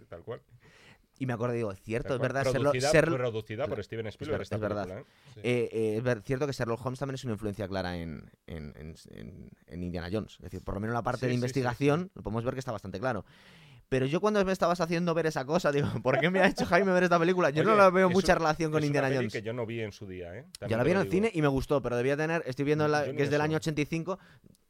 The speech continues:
Speaker 2: Claro, con seis años me gustó.
Speaker 1: Y oye, eh,
Speaker 2: Pero yo
Speaker 1: es
Speaker 2: creo que con
Speaker 1: verdad,
Speaker 2: siete ya no me habría
Speaker 1: la
Speaker 2: gustado.
Speaker 1: película narra el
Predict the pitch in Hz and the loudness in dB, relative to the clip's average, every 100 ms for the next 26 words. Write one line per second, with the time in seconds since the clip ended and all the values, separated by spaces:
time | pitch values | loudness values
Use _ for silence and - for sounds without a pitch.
0 | - 98 95 110 135 135 151 160 160 135 | -16 -10 -6 -2 0 2 4 4 2 2
1 | 107 113 120 120 151 117 110 113 107 113 | 0 -2 -2 -2 0 -2 -2 -2 0 2
2 | 135 156 156 156 156 170 156 127 110 104 | 6 6 6 4 4 4 4 4 4 2
3 | 107 113 104 110 131 131 123 131 139 143 | 0 0 0 -2 2 2 4 4 4 2
4 | 113 | 0